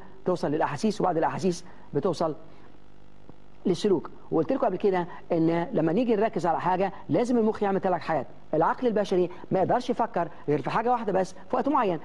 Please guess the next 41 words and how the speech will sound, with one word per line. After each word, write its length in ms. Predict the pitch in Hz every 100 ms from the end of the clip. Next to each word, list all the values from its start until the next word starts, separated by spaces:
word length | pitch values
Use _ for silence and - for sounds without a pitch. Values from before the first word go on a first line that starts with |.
| -
ما 60 | 247
يقدرش 220 | 277 277
يفكر 220 | 262 277
في 80 | 240
حاجتين 200 | 208 247
ثلاثة. 400 | 247 214 208 202 - - - -
تبص 400 | 170 175 160 233
تلاقي 140 | 247
حد 160 | 190 208
يكون 160 | 202 220
مشغول 280 | 170 208
جدا 200 | 202 196
في 80 | 175
حياته، 340 | - 190 196 202 - -
بيفكر 320 | 156 240 220
في 100 | 220
أكتر 180 | 214 196
من 100 | 180
حاجة 340 | 175 180 185 - - - -
في 120 | 160
نفس 220 | 233 -
الوقت، 220 | 208 165 - - - -
فبيتشتت. 540 | 170 208 269 262 170 - - -
إيه 60 |
السبب؟ 340 | 233 - 180 180 - - -
العقل 360 | 151 220 277
الواعي، 320 | 254 233 170 165
العقل 300 | 160 196 220
البشري 440 | 185 175 170 170 - -
عاوز 300 | 165 165 131
واحدة 280 | 202 254 247
واحدة، 320 | 220 160 165 160 - -
بيس-، 180 | 160 - - - -
بيشتغل 300 | 190 - 269
بأولويات، 520 | 226 214 180 185 190 - - -
ما 60 | 156
تقدرش 280 | 156 165
تعمل 260 | - 233 185
خمس 220 | 208 214
ست 160 | 226 -
حاجات 260 | 165 185